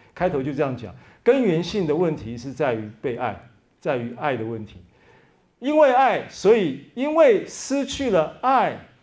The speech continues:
的那一个依靠的那种情况，在亚当当时犯罪之后，他已经，这个人已经是不知道，一，他已经不知道哇那伊底加，他已经有这种，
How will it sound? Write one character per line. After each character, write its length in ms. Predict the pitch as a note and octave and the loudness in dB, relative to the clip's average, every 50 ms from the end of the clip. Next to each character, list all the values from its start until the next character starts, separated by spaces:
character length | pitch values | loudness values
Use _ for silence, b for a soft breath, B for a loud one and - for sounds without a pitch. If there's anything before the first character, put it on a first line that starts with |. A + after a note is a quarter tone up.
| _ _ | _ _
的 180 | - D#3+ D3+ D3 | -2 0 0 2
那 100 | F#3+ G#3+ | 2 2
一 180 | G3 F#3+ F3+ | 2 2 2
个 320 | E3 D#3 C#3+ B2 A2+ A#2 - - _ _ _ _ _ - | 0 0 0 -2 -2 -6 -10 -18 _ _ _ _ _ -16
依 200 | D#3+ B2 A#2+ - | -12 -12 -12 -12
靠 460 | - - B3+ B3+ F3+ - - - - | -4 0 2 2 2 2 0 -6 -6
的 160 | - C3+ B2 - - - | -6 -6 -6 -6 -10 -4
那 220 | G3+ G#3+ F#3+ E3 | -2 0 0 0
种 220 | - D3 B2 A#2 A#2 | 0 -2 -4 -4 -6
情 380 | - - - - B2 B2+ E3 | -8 -8 -8 -8 -8 -8 -8
况， 360 | F3+ - A#3 F#3 C3+ - - - _ | -2 0 0 0 0 -4 -10 -18 _
在 240 | _ G#3+ G3 F3 D#3+ D3 D#3 | _ 0 0 0 0 0 0
亚 200 | C#3+ B2 F3+ F3+ | 0 0 0 0
当 240 | - F#3+ F#3+ F#3+ F#3+ | 0 0 0 0 0
当 220 | G#3 G3+ G3+ G#3 | 0 0 0 0
时 180 | G3+ G3+ C#3+ D3 | -2 -4 -6 -6
犯 260 | D3+ D3 G#3 F3+ F3 E3 | -4 -2 -2 -2 0 0
罪 120 | F3+ E3+ | -2 -2
之 140 | C#3+ C#3+ F3 | -2 -4 -4
后， 260 | C3 E3 C3 - B B B B B B B | -2 -2 -4 -4 B B B B B B B
他 180 | - - B3+ C4 | -4 -2 0 0
已 160 | G3 D3 C3+ | 0 0 -2
经， 240 | D#3+ G3+ G#3+ A3 G#3+ | -2 -2 -2 -2 -4
这 220 | - - C4+ B3 | -4 -4 -2 0
个 100 | F#3+ F3+ | 2 2
人 240 | D3+ C3+ C3+ C3+ D#3+ | 2 0 0 -2 -2
已 140 | E3 C#3 B2 | -2 -4 -6
经 220 | C3 D#3 E3 E3+ | -6 -6 -6 -6
是 120 | E3+ - | -6 -8
不 160 | C#3+ - E3 E3+ | -12 -12 -12 -12
知 120 | E3 E3 | -6 -2
道， 180 | E3+ D#3 C#3 C#3+ - - b b b b b b b _ _ _ | 0 0 0 -2 -6 -14 b b b b b b b _ _ _
一， 260 | - E3 F3 E3 E3 - - - | -8 -4 -4 -4 -4 -8 -12 -18
他 180 | - - G3 G3+ | -6 -2 0 0
已 80 | D#3 B2+ | 0 -2
经 140 | D3+ D#3+ | -4 -6
不 100 | D#3 E3+ | -6 -8
知 80 | D#3+ D3+ | -8 -4
道 140 | E3 D#3+ C#3+ D#3 | -4 -4 -2 -2
哇 120 | D#3+ D#3 | -2 -2
那 140 | D#3+ D#3 C#3 | 0 -2 -4
伊 60 | B2 | -4
底 100 | - G#2+ | -6 -10
加， 260 | G2 - A#2 A#2 G#2 F2 - - _ _ _ _ | -10 -8 -6 -6 -6 -6 -10 -18 _ _ _ _
他 100 | E3 F#3+ | -6 -6
已 80 | D#3+ | -4
经 140 | A#2+ D#3+ F3 | -4 -4 -6
有 100 | C#3+ A#2 | -6 -6
这 120 | A#2 D#3+ | -4 -6
种， 180 | D3+ B2+ B2 A#2+ | -6 -6 -8 -12